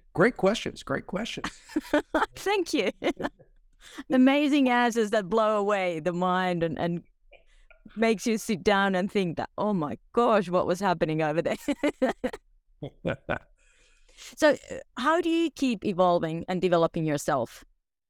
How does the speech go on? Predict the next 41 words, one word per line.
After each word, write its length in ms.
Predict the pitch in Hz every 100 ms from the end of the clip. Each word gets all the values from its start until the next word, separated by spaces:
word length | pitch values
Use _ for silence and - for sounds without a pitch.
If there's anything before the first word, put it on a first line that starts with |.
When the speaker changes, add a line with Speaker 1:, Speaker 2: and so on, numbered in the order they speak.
| _ _ _
Speaker 2:
besides 420 | - 180 185 190 -
the 120 | 208
curiosity 720 | - 160 151 - 147 170 165
and, 180 | 165 160
and 320 | 156 170 170
exercises 800 | - - 156 156 143 151 160 160
and, 200 | 170 151
and 140 | 156
talking 380 | 165 165 165 165
to 120 | 156 139
amazing 440 | 160 156 151 160
people 300 | 165 156 156
all 160 | 143 147
over 120 | 147
the 100 | 151
world 200 | 151 139
and 120 | 143
doing 240 | 151 151 151
this 220 | 151 - -
teaching 380 | 175 151 151 143
work? 340 | 135 92 - - _ _ _ _ _ _ _ _ _ -
How 180 | 165 208
do 80 | 220
you 80 |
keep 180 | 165 170
Speaker 1:
Um, 140 | 170 - - _ _ _ _ _ _
Speaker 2:
up? 160 | 170 190 -
Speaker 1:
I, 40 |
I, 140 | 214 170
I 80 | 156
study. 460 | 185 - 185 226 135 - -
Uh... 480 | 147 151 151 151 139 - _ _
I 80 | 180
mean, 160 | 160 160
I, 160 | 175 160
I 20 |
truly 280 | - 190 160
do. 180 | 151 123
I, 80 | 120 -
I, 300 | 143 175 85 -
uh, 40 | 185